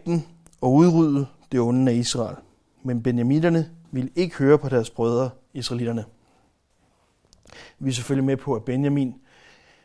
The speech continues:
er en del, altså en af stammerne i Israel, og når der står sådan her, at de vil ikke høre på deres brødre, israelitterne, så er det selvfølgelig de andre, øh, stammer.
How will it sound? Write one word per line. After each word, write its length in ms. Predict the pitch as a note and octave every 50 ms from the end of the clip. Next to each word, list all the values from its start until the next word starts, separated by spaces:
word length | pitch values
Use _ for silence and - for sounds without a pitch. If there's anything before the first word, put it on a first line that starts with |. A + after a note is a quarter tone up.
| _ -
er 80 | B2 A2+
en 80 | A2
del, 300 | A2+ B2+ B2 A#2+ A2+ - -
altså 200 | A#2 G#2+ - A#2
en 140 | A2+ A#2+ B2
af 80 | B2
stammerne 420 | - - A#2+ A#2 B2+ C3 B2+ B2+ C3 -
i 200 | F#3 G3 F3 D#3
Israel, 400 | D3 C#3 - - D3 C3+ B2+ B2 - _ _ _ _ _
og 300 | - A#2+ A#2 A2 G#2+ _ _
når 120 | C3+ C3 B2
der 60 | A#2+
står 240 | - - C#3 C#3 C#3
sådan 140 | C#3+ D3
her, 80 | C#3+ C#3
at 100 | B2 -
de 60 | C3
vil 80 | C3 C#3
ikke 120 | C3+ C3+
høre 140 | C#3+ C#3+ C3+
på 300 | - - C#3 B2 A#2 G#2+ - _ _ _ _ _ _ -
deres 180 | B2+ A#2+ A#2+ A#2+
brødre, 320 | - C3+ C3+ D3 D3+ D3
israelitterne, 400 | C3+ - C3+ C3+ C3+ C#3+ C#3+ C#3
så 100 | A#2+ C3
er 20 |
det 60 | B2 A2+
selvfølgelig 360 | - A#2+ - C3 B2+ A#2 -
de 80 | C#3+
andre, 320 | A#2 A#2+ B2 B2+ B2 B2 A2 - - _ _ - - - - - - - - - - - - -
øh, 380 | - A#2+ A#2 A2+ A2 A2 G#2 G#2
stammer. 360 | - - A2+ G#2+ A2 A2